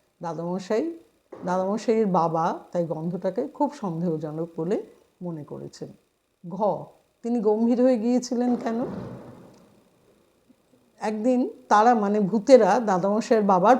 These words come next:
পথ আটকে দাঁড়ায়, আর তার গায়ের গন্ধ শুকে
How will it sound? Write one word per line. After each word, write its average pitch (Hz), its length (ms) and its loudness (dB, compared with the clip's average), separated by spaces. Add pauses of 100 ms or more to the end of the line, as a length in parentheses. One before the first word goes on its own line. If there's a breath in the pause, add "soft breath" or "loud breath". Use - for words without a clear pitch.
পথ 196 260 2
আটকে 277 460 0 (100)
দাঁড়ায়, 156 400 -2 (520)
আর 196 160 -4 (180)
তার 240 280 6
গায়ের 269 320 10
গন্ধ 233 340 2
শুকে 233 600 0